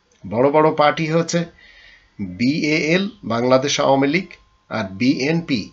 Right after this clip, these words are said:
বাংলাদেশ ন্যাশনালিস্ট পার্টি, এর সাথে আবার অনেকগুলো পার্টিরা যোগ দিয়েছে।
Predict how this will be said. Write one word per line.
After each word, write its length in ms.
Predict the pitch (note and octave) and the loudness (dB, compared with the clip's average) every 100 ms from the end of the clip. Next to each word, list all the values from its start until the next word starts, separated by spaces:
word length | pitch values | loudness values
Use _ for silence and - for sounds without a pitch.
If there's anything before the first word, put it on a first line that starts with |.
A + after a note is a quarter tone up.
| _ | _
বাংলাদেশ 560 | G2+ A#2 B2 C3 C#3+ - | -8 -2 0 0 -2 -4
ন্যাশনালিস্ট 680 | A2+ A2+ - D3+ D#3 - - | -4 -4 -4 -4 -4 -8 -4
পার্টি, 280 | G2+ - - _ _ _ _ _ _ _ _ - | -6 -6 -20 _ _ _ _ _ _ _ _ -2
এর 160 | C#3+ | 0
সাথে 420 | E3+ - G3 G3 | 2 2 0 2
আবার 260 | D#3+ - D#3 - _ _ _ _ _ _ _ _ _ _ | 2 4 4 2 _ _ _ _ _ _ _ _ _ _
অনেকগুলো 520 | B2 F#3+ G#3+ F#3+ F3+ | 0 2 2 0 -2
পার্টিরা 460 | D3+ C#3+ C3 D#3+ F3+ | 2 2 2 0 -2
যোগ 260 | F3 G3+ E3 | 0 -4 -2
দিয়েছে। 500 | A#2 - - - | -8 -8 -12 -14